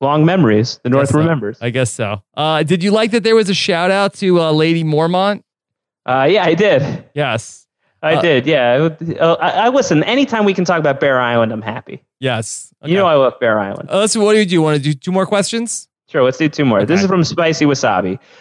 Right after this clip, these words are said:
Speaker 1: Uh, from last season, Sansa became aware she couldn't fully trust Littlefinger, so did she send Brienne away to save her life? Oh, well, that's a very generous, um,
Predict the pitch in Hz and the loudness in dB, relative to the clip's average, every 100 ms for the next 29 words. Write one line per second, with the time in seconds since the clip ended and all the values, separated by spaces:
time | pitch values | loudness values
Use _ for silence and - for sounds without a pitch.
0 | _ 127 123 120 147 180 220 233 208 170 | _ -4 -2 0 0 0 0 -2 -2 2
1 | 160 - 180 202 208 190 175 160 147 131 | 0 0 -2 -2 -4 -4 -2 0 2 2
2 | 139 143 135 - 160 165 - 147 139 135 | 2 0 -4 -4 -4 -2 0 2 2 2
3 | 123 107 160 185 175 175 170 - 143 131 | -2 0 0 0 0 0 0 0 -2 -2
4 | 123 131 120 170 185 190 151 151 156 151 | -4 -6 -4 -4 -2 -2 0 0 2 2
5 | 123 131 147 123 - 139 135 117 98 131 | 2 2 2 -2 0 0 2 0 0 0
6 | 214 - - _ _ - 427 254 131 151 | -2 -4 -20 _ _ -2 2 2 2 2
7 | 269 427 285 156 156 135 123 139 139 131 | 0 0 0 0 2 0 0 -2 0 2
8 | 127 117 - - 127 120 117 113 113 110 | 2 0 -6 -6 -2 0 0 -2 -2 -4
9 | 120 | -10